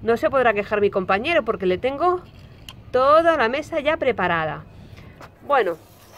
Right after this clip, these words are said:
ahora, ¿veis? Tenemos que levantar un muro aquí. Esa es la obra que tenemos que hacer. Y ahora, antes de nada, voy a poner unos tablones aquí en el suelo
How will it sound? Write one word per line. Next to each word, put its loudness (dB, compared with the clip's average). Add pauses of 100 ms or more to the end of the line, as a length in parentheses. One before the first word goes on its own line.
(120)
ahora, 2
¿veis? 0
Tenemos 2
que -4
levantar 0
un -4
muro 0
aquí. -4 (160)
Esa -10
es -10
la 0
obra 0
que -6
tenemos -2
que -12
hacer. -4 (1040)
Y 0
ahora, 2 (720)
antes -2
de 2
nada, 2 (480)
voy 2
a 2
poner 0
unos -2
tablones 2
aquí -6
en -2
el 2
suelo 0